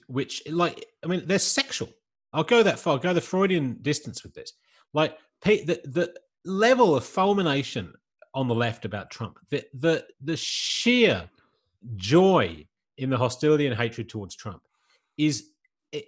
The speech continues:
absolutely psychosexual. Like, liberals are,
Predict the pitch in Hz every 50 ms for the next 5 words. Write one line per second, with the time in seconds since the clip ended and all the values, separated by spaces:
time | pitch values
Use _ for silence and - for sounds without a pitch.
0 | _ - 196 214 208 - - 190 180 160 135 117 127 - - 123 117 117 113 98
1 | - - 95 92 - - - - _ _ _ _ - 120 120 120 117 - _ _
2 | _ _ - - 143 135 180 196 170 185 190 180 180 170 - - - - 127 123
3 | 120 117 123 -